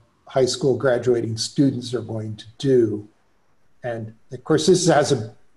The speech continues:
big impact on the university because our budget is so largely driven by tuition from undergraduate students.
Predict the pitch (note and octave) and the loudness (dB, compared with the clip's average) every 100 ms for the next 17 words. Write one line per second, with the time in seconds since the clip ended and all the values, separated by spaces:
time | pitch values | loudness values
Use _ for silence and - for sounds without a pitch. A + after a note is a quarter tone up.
0 | - D#3+ D3 B2 B2 C3 - A#2 G#2+ A2 | 0 2 2 2 2 0 -2 -6 -8 -4
1 | C3 D3+ - A2+ G#2+ - A2+ - - _ | 0 2 0 -4 -6 -6 -8 -10 -16 _
2 | _ _ - _ _ _ _ _ _ - | _ _ -20 _ _ _ _ _ _ 0
3 | C3+ C3 A2+ D#3 C#3+ C3+ A#2+ A#2+ - - | 2 2 4 4 6 4 2 -4 -4 0
4 | B2 A#2 A2+ A#2+ B2+ B2 A#2+ G#2+ A2 - | 0 0 0 2 2 0 -6 -6 -8 -4
5 | C#3 D3+ D3+ A2 G#2+ A2 G#2+ G#2 - - | 0 2 0 -2 -6 -6 -6 -8 -12 -4
6 | C3+ E3 A#2+ A2 A#2+ A2 C#3 C3 A#2+ A2+ | -2 -2 -8 -12 -12 -8 -2 -2 0 -4
7 | B2+ - - - A2 - _ - | -4 -10 -12 -14 -16 -18 _ -20